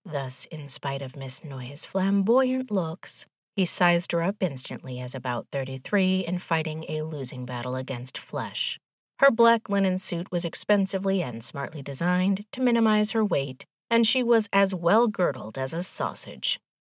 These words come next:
She was also on the verge of panic, he observed, with his customary detachment.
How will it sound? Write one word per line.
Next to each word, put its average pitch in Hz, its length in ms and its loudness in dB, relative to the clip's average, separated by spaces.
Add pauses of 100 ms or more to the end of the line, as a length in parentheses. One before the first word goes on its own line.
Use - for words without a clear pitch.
(120)
She - 120 -6
was 269 160 4
also 269 340 6
on 220 140 6
the 190 80 4
verge 151 340 -2
of 170 180 -2 (100)
panic, 151 640 -4
he 151 120 -2
observed, 123 560 -6
with 202 140 -6
his 214 240 0
customary 233 640 0
detachment. 143 840 -4